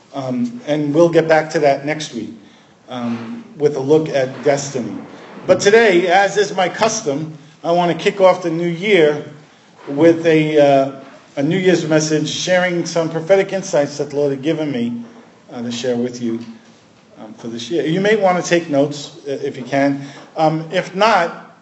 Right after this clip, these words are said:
when I post this message online, I'll also post the sermon notes with it, uh, for those of you who don't want to write stuff down now.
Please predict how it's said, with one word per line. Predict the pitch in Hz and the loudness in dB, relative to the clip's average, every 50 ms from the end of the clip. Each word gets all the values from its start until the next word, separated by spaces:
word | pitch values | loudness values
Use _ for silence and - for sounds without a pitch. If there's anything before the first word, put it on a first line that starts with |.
| _ _ _ _ _ - - | _ _ _ _ _ -20 -10
when | 180 165 180 175 | -6 -4 -2 0
I | 170 170 | 0 0
post | 170 165 - 196 214 202 202 - 202 | 0 0 2 2 2 2 2 -2 -8
this | 196 - - 170 | -8 -8 -6 -4
message | 185 190 180 - 180 160 156 | -4 -4 -4 -4 -6 -2 0
online, | 170 160 160 170 190 202 185 156 139 139 139 139 - - - - - - - - - - | 0 0 2 2 2 2 4 2 0 0 -2 -6 -8 -14 -20 -20 -20 -18 -18 -18 -14 -4
I'll | 139 151 165 | 0 0 4
also | 180 170 170 - - 160 | 4 2 2 2 -2 -6
post | - - 165 160 160 - | -2 0 -2 -2 -2 -4
the | 143 131 | -10 -10
sermon | - - 160 160 160 156 143 | -6 -4 -4 -2 -2 -2 -2
notes | 135 131 127 127 - - - - | -2 -2 -2 -4 -6 -14 -16 -10
with | 139 139 147 143 139 | -2 -2 -2 -2 -2
it, | 113 104 110 - - - - _ _ _ _ _ - - - - - - - | -6 -6 -8 -10 -16 -20 -20 _ _ _ _ _ -20 -20 -20 -20 -20 -20 -16
uh, | - 117 | -16 -14
for | - - 135 | -10 -8 -4
those | 127 135 131 127 123 120 | -2 0 0 0 -2 -6
of | 117 120 | -6 -6
you | 123 123 | -4 -4
who | 127 | 0
don't | 123 135 135 131 131 - - | 0 0 -2 -2 -6 -10 -10
want | 135 123 120 117 | -8 -8 -6 -6
to | 113 | -4
write | 117 117 117 117 | -4 -4 -4 -4
stuff | - - - 113 101 - | -8 -10 -10 -10 -10 -8
down | 120 117 110 113 117 | -10 -10 -8 -8 -6
now. | 123 120 113 107 107 | -6 -6 -6 -8 -10